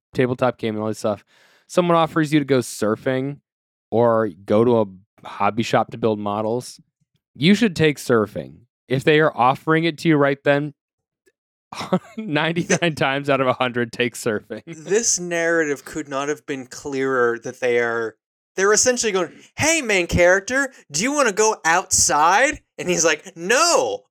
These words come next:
Speaker 2: I wanna go in the
Speaker 1: <laughs>
Speaker 2: metaverse."
Speaker 1: You wanna touch grass and get some exercise and learn a new skill in the most beautiful place in the <laughs> United States,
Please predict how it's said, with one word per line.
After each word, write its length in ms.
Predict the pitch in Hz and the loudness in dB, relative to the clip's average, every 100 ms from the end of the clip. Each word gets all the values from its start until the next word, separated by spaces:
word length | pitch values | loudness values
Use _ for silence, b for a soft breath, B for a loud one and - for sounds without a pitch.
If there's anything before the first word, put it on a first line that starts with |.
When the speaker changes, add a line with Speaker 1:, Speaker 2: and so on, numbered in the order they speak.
| _ | _
Speaker 2:
I 100 | 185 | 0
wanna 220 | 269 226 | 4 4
go 180 | 185 190 | 4 4
in 80 | 139 | 2
the 120 | 175 | -2
Speaker 1:
<laughs> 0 | |
Speaker 2:
metaverse." 960 | 135 175 196 180 123 110 110 123 - - b b b - | 2 4 4 2 0 -2 0 0 0 -2 b b b 0
Speaker 1:
You 120 | 160 | 2
wanna 140 | 208 | 4
touch 360 | 226 - 151 - | 2 -2 -2 -2
grass 420 | 120 117 156 - | 2 2 2 0
and 80 | 143 | 0
get 140 | 127 | 0
some 120 | - 113 | 0 0
exercise 560 | 113 139 135 139 143 | 0 -4 0 2 2
and 100 | 139 | 2
learn 180 | 117 120 | 2 4
a 40 | |
new 160 | 117 120 | 4 4
skill 380 | 123 - 113 123 | 2 0 2 2
in 320 | 113 120 110 | 0 -2 -2
the 100 | 113 | 0
most 360 | 113 113 - 95 | 0 0 -4 -6
beautiful 500 | 104 117 120 120 123 | 0 2 2 0 -2
place 520 | - 107 120 - - | 0 0 0 -4 -12
in 280 | - 107 110 | -10 -8 -6
the 160 | 110 117 | -6 -8
<laughs> 80 | - | 0
United 480 | 175 175 123 120 127 | 2 2 2 -2 -2
States, 340 | - 139 185 | -2 -2 -2